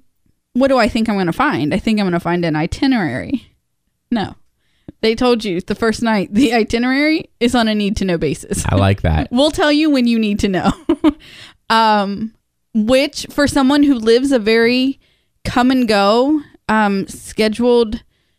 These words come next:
Speaker 1: I have to be places at certain times, it was very nice to just,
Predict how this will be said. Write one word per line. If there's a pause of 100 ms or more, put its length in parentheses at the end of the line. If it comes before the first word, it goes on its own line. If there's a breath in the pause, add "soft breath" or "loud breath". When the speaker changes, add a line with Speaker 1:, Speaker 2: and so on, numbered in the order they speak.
(160)
Speaker 1:
I
have
to
be
places
at
certain
times,
it
was
very
nice
to
just,